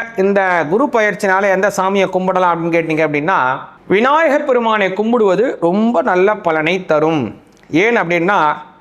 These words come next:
ஐந்தாம் பாவத்திலே ராகு இருக்கார், அப்புறம் கேது பகவான் பதினொன்னுல இருக்கார், ர-, குரு பகவான் ஏழுல இருக்கார். எல்லா கிரகமும் ஓரளவுக்கு நல்ல அமைப்புல இந்த வருஷம் இருக்கு விருச்சிக ராசிக்காரங்களுக்கு. சனி பகவான் அர்த்தாஷ்டம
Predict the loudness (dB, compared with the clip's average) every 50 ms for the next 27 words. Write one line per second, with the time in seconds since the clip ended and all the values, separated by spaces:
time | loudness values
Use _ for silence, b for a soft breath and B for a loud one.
0 | b b b b b b b b b b -4 -2 0 0 2 2 2 2 2 2
1 | 2 0 2 0 0 0 0 -2 -2 0 0 0 0 0 0 0 0 0 0 -2
2 | -2 -4 -4 -6 -8 -18 -20 _ _ _ _ _ _ _ _ -20 _ _ -16 -8
3 | -6 -6 -2 0 0 2 2 2 0 -2 -4 -4 -2 0 0 2 2 2 0 0
4 | 0 0 0 0 0 -2 -2 -6 -12 -18 -20 -20 -20 _ _ _ _ _ _ -2
5 | 0 0 2 2 2 2 2 2 2 0 0 -2 -2 -4 -4 -4 -8 -18 -20 -20
6 | -20 -20 _ _ _ -8 -6 -6 -6 -4 -6 -4 -2 0 2 2 2 2 2 2
7 | 0 2 0 0 0 0 0 0 2 2 2 2 2 2 0 0 -2 -2 -4 -4
8 | -4 -6 -6 -2 0 0 2 2 0 0 -2 0 0 0 0 2 2 2 2 0
9 | -2 -2 -2 -2 -2 -2 -2 -2 -2 -2 -2 -2 -2 -2 -2 -2 -2 -2 -2 0
10 | 0 0 0 -2 -2 -2 -2 -2 -2 -2 -2 -2 -2 -2 -2 -2 0 -2 -2 -2
11 | 0 0 0 0 0 -2 -4 -4 -4 -2 -2 -2 -4 -4 -6 -4 -6 -6 -6 -8
12 | B B B B B B B B B B B -8 -4 -2 0 0 2 0 2 0
13 | 0 0 2 2 2 2 2 0 -2 -6 -6 -4 -2 -2 -2 0 0 0 0 0
14 | -2 -4 -4 -4 -2